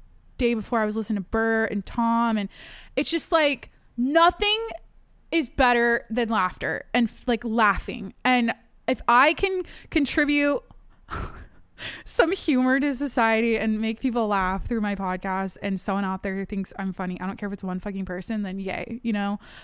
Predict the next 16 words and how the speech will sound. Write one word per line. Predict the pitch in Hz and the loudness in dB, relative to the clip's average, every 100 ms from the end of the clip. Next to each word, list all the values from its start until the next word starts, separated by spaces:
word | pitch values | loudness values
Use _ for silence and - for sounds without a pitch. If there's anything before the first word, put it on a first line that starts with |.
| - - | -6 0
Um, | 226 208 190 190 - _ | 2 2 0 -4 -10 _
I'm | 254 247 - - - - - | 2 2 0 -14 -20 -20 -14
trying | - 254 | 0 2
to | 247 | 2
keep | 269 | 0
it | 233 | 0
light | 202 196 | 0 -2
and | 196 | -2
entertaining | 196 185 - 185 185 202 208 233 | -4 -4 -6 -4 -2 -2 -4 -2
most, | 220 - - | -2 -4 -4
most | 226 208 - | -2 -2 -4
of | 220 | -6
the | 233 | -4
time. | 233 226 233 - - - - - | -2 0 -2 -4 -20 -20 -20 -16
So, | - 226 196 180 180 - - | -4 -2 0 -2 -6 -10 -6
um, | 214 - - - | -4 -4 -6 -8